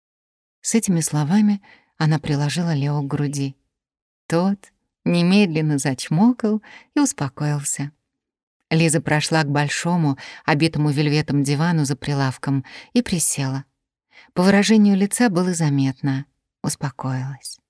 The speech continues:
Сработал самый, должно быть, древний рефлекс.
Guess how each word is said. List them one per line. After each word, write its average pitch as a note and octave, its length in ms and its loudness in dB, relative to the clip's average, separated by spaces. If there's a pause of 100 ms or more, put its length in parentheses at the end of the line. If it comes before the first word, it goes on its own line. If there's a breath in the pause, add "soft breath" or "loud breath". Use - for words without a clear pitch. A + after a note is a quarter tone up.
(560 loud breath)
Сработал D3+ 600 0
самый, A3 600 4
должно D#3 520 0
быть, D3+ 280 -4
древний G3 460 0
рефлекс. D3 760 -6